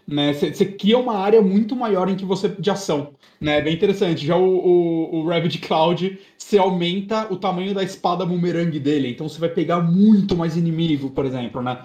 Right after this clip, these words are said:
essa é meio que uma parada exclusiva dele, ou coisas, tipo, relacionadas à arma secundária. Todos os personagens têm uma, uma árvore de skill ainda que tá bloqueada pra mim,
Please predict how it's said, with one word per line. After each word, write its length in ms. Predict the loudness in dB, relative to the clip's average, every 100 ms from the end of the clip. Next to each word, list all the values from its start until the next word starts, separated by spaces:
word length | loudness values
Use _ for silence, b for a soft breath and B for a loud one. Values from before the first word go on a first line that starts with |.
| _ -2
essa 180 | 0
é 40 | 0
meio 120 | 0
que 60 | -2
uma 120 | 0
parada 220 | 0 -2
exclusiva 320 | -4 -4 -2
dele, 240 | 2 2 2
ou 80 |
coisas, 300 | 2 2 0
tipo, 320 | -4 -6 -4 0
relacionadas 680 | 0 0 0 -2 0 0
à 440 | 2 4 4 0 -6 _
arma 240 | -2 0 -2
secundária. 420 | -2 -2 -2 0
Todos 340 | -2 -4 -6
os 400 | -4 0 0 0
personagens 400 | -2 -2 -2 -4
têm 120 | -4 -4
uma, 300 | -4 -6 -10
uma 280 | -4 -2 0
árvore 260 | 0 0 -4
de 80 |
skill 320 | -8 -6 -2 -2
ainda 220 | -2 -4
que 80 | -2
tá 120 | -2
bloqueada 520 | -2 -2 -2 0 -2
pra 120 | -4
mim, 300 | -4 -6 -8